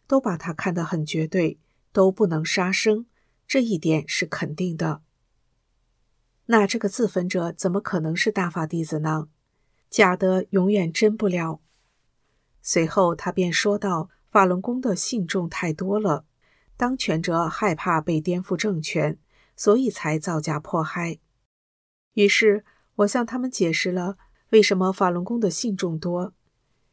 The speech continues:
因为一部分的信众都是被现代发达的医学所放弃的将死之人，大法使之重生，再造之恩，他们又怎么会不信是信法，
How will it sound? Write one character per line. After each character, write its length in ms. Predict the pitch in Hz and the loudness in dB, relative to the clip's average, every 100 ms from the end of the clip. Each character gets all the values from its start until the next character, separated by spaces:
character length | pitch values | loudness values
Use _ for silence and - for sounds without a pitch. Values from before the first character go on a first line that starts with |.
| _ - | _ -2
因 160 | 277 | 2
为 180 | 254 202 | 6 6
一 200 | - 165 | 4 0
部 120 | 196 | 0
分 160 | 220 202 | 0 0
的 120 | 165 | 0
信 280 | - 208 175 | -2 -2 -2
众 320 | 202 180 185 - _ _ | 0 0 -2 -10 _ _
都 140 | 220 | 6
是 160 | 214 196 | 6 4
被 260 | 208 190 190 | 4 4 2
现 260 | - 226 | 0 -2
代 220 | 202 190 | 0 -2
发 240 | 196 240 240 | -2 -6 -4
达 160 | 190 | -4
的 140 | 170 165 | -2 -2
医 260 | - 233 | -2 -2
学 340 | 233 - 160 160 | -2 0 0 0
所 320 | - 175 156 | -2 0 -2
放 300 | 156 247 190 | 0 0 0
弃 160 | - 180 | -2 -2
的 140 | 165 | -2
将 260 | 156 196 196 | -2 -4 -2
死 220 | - 143 | -4 -4
之 160 | - 180 | -4 -2
人， 380 | 185 160 160 - _ _ _ _ _ _ _ _ | -2 -2 -6 -12 _ _ _ _ _ _ _ _
大 180 | 202 185 | 2 2
法 260 | 185 170 180 | 2 0 0
使 220 | - 156 | -2 -4
之 140 | 165 | -4
重 320 | - - 160 | -4 -4 -2
生， 380 | 180 208 208 214 - _ _ | 2 4 4 2 -10 _ _
再 240 | - 180 | -4 -4
造 240 | 156 175 160 | -2 -4 -2
之 220 | 185 180 | -2 0
恩， 240 | 208 214 - | 0 -2 -6
他 140 | - 269 | -2 0
们 100 | 254 | 2
又 180 | 269 254 | 0 0
怎 200 | 185 151 | 0 -2
么 100 | 151 | -2
会 260 | - 196 | 2 2
不 220 | 160 165 | 2 -4
信 240 | 160 - 190 | -2 -2 0
是 160 | - | -2
信 260 | 165 185 165 | -2 -4 -4
法， 340 | - 156 151 | -2 -2 -4